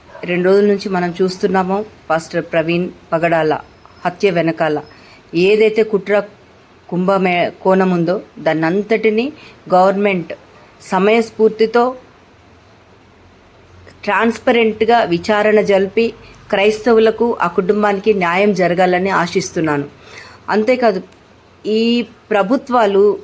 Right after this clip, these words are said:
క్రైస్తవులను హింసించడంలో వారు ఎలాంటి చర్యలు తీసుకోకపోవడంతో ప్రభుత్వం వైఫల్యం చెందిందని నేను అంటున్నాను. ఇప్పటి నుంచో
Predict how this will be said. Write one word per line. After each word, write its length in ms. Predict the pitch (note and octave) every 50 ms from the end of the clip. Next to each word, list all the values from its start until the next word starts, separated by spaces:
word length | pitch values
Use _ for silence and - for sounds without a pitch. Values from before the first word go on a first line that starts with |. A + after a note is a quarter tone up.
| - -
క్రైస్తవులను 580 | G#3 G#3 G#3 G#3+ - - B3+ B3 A#3+ A#3+ A#3
హింసించడంలో 1080 | A3+ G3 F3 G3 F#3+ G3+ G3 - A#3 G#3+ - A#3 G#3+ G3+ F#3+ F3+ F3 F3 F3 F#3 F#3+ - - - - - - - _ -
వారు 160 | G3+ G#3+ G#3+
ఎలాంటి 600 | G#3 F3 F3 E3+ F3+ G3+ A3 A#3+ A#3 B3+ B3 B3+ - A3
చర్యలు 280 | F#3+ F#3+ A3 A3+ A3+
తీసుకోకపోవడంతో 1700 | G#3+ - G#3+ G#3+ G#3+ - - A#3+ A3 G#3 G3+ G3 G3 F#3 F3+ F#3 G3 F#3+ G3+ G3+ G3+ G#3 G3+ F#3+ G3 - - _ - F#3 D#3+ E3 - - - - - - - -
ప్రభుత్వం 760 | F#3 F#3+ F#3+ A3+ B3+ B3+ B3+ A#3+ B3 B3 B3 A#3+ A3+ F3 D#3+
వైఫల్యం 580 | E3+ F3 G3 G#3+ G#3 - B3+ A#3+ A#3 A#3+ A#3+ A3 - -
చెందిందని 520 | G3+ F#3+ F#3+ G#3 G#3+ G3+ G3 F#3+ F#3+ G3+ G3
నేను 200 | F#3+ F#3 F3+ E3
అంటున్నాను. 520 | D#3+ D#3+ D#3+ E3+ D#3+ D#3 D3+ C#3+ C#3 C#3 C#3+ - - _ - _ _ _ _ _ _ _ _ _ -
ఇప్పటి 340 | - - C#4 C#4 - - B3+
నుంచో 580 | A#3+ A#3+ A#3 G#3+ - B3+ C4 C#4 C#4+ D4+ C#4+